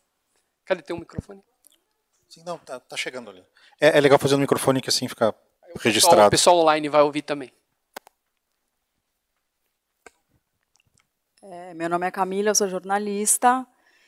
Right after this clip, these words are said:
Speaker 3: E as fake news que foram espalhadas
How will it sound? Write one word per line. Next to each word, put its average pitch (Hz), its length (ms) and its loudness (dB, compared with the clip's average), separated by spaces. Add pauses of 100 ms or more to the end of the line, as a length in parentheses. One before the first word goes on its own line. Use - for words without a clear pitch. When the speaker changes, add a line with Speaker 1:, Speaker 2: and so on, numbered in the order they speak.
(540)
Speaker 3:
E 240 180 4
as 269 180 4
fake 285 320 4
news 233 340 -6
que 208 540 -12
foram 202 180 -8
espalhadas 190 1400 2